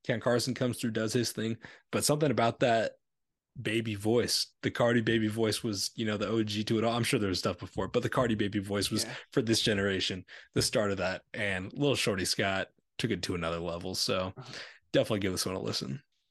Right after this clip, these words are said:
Speaker 2: Uh, for my last track here, th-, this one takes me back to, uh, my Illinois State Redbird Day, uh, Celebration Station by Lil Uzi Vert. What, I was, like, so anticipating that album so much. I was like, "Oh, I'm gonna listen on the red there."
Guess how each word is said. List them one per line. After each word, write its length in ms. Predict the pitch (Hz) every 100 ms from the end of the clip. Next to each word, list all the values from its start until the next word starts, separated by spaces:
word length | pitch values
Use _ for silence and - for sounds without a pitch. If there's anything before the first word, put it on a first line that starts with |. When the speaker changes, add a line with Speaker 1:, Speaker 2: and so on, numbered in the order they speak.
| _ _ _ _ _ _ _ -
Speaker 2:
Uh, 180 | 127
for 160 | 107 131
my 160 | 127 117
last 360 | 131 131 135
track 280 | - 117 117
here, 180 | - 120
th-, 160 | 117 -
this 160 | 135 -
one 140 | 185
takes 280 | - 143 -
me 80 | 110 -
back 440 | 113 110 104 -
to, 240 | - 123 117
uh, 260 | 113 113 113
my 300 | 110 107 110 - _ _ _ _ -
Illinois 260 | 143 143 139
State 400 | - 135 - -
Redbird 500 | 131 131 - 123 117
Day, 380 | 117 117 117 - _ _ _ _ _ _
uh, 280 | 131 113 101
Celebration 680 | - - 156 156 151 139 139
Station 440 | - 135 131 -
by 100 | 131
Lil 200 | 127 139
Uzi 260 | 139 139 127
Vert. 360 | 123 127 120 - - - - - -
What, 260 | 147 -
I 220 | 147 160
was, 160 | 196 175
like, 160 | 143 -
so 520 | - 143 147 151 - -
anticipating 680 | 151 147 - 175 170 165 165
that 100 | 139
album 240 | 135 135
so 300 | 127 - 135
much. 320 | 131 131 135 139
I 40 |
was 60 | 123
like, 140 | 113
"Oh, 160 | 131 123
I'm 100 | 135
gonna 140 | 135
listen 240 | 135 -
on 80 | 139
the 100 | 131
red 260 | 127 127 147
there." 440 | 139 135 135 139